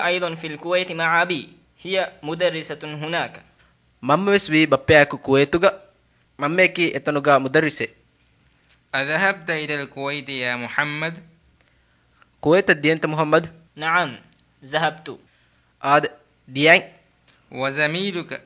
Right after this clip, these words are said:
Speaker 3: ಐನ ಅಬೂಹು?
Speaker 2: ಅದಿ ಕಲೆಯಾಕಿ ಕೇವಾ ಕುಜ ವಪ್ಪ ಕೊಬಾತ?
Speaker 1: ಅಬೂಹು ಫಿಲ್ ಯಾಬಾನ್, ಹುವ ತಾಜಿರುನ್ ಕಬೀರುನ್.
Speaker 2: ಏನಗೆ ಬಪ್ಪವಿ ಜಪಾನುಗ, ಎಯಿ ಬೊಡು ವ್ಯಫಾರವೆರಿಯೆ.
Speaker 3: ಲಕ ಅಖುನ್ ಯಾ ಮುಹಮ್ಮದ್?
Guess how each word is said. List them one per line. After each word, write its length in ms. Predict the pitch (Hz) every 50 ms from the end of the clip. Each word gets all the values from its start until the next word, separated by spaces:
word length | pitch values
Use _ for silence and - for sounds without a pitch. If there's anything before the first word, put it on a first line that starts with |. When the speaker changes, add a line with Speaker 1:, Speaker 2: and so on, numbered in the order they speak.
| _ -
Speaker 3:
ಐನ 260 | 156 165 175 170 160
ಅಬೂಹು? 560 | 139 127 131 131 127 139 143 147 139 135 175 165 - _ _ _ _ _ _ _ _ _ _ _ _ _ _ _ _ _ _ _ _ _ _ _
Speaker 2:
ಅದಿ 180 | - 151 180 202
ಕಲೆಯಾಕಿ 520 | - 165 156 170 180 180 170 170 170 170
ಕೇವಾ 280 | 156 - 151 156 160 160
ಕುಜ 200 | 160 160 160 160
ವಪ್ಪ 280 | 151 143 143 143 - 143
ಕೊಬಾತ? 400 | - 139 131 139 143 160 156 202 - - _ _ _ _ _ _ _ _ _ _ _ _ _ _ _ _ _ _ _ _ _ _ _ _ _ _
Speaker 1:
ಅಬೂಹು 420 | - 139 151 165 196 208 196 180
ಫಿಲ್ 240 | 165 175 160 156 147
ಯಾಬಾನ್, 480 | 151 151 151 147 170 185 180 143 123 104 92 - _ _ _ _ _ _ _ _ _ _ _ _ _
ಹುವ 120 | 165 170 165
ತಾಜಿರುನ್ 540 | 165 175 160 156 151 151 165 165 160 160 160
ಕಬೀರುನ್. 480 | 165 143 143 156 165 175 143 110 - - _ _ _ _ _ _ _ _ -
Speaker 2:
ಏನಗೆ 240 | 151 180 208 214 170
ಬಪ್ಪವಿ 640 | 170 - - - 165 151 156 151 151 151 - - 143
ಜಪಾನುಗ, 480 | 139 131 123 - 156 156 156 139 127 117 - - _ _ _ -
ಎಯಿ 420 | 151 160 160 160 160 160 151 - -
ಬೊಡು 220 | 135 147 160 180 185 170 - - - _
ವ್ಯಫಾರವೆರಿಯೆ. 680 | - 143 139 - - 160 160 160 147 127 110 101 101 - - _ _ _ _ _ _ _ _ _ _ _ _ _ _
Speaker 3:
ಲಕ 320 | 139 131 139 151 165 165 -
ಅಖುನ್ 480 | 165 135 143 143 143 - 170 160 151
ಯಾ 220 | 139 131 131 127 127
ಮುಹಮ್ಮದ್? 640 | 127 123 113 - 156 156 160 160 165 175 175 -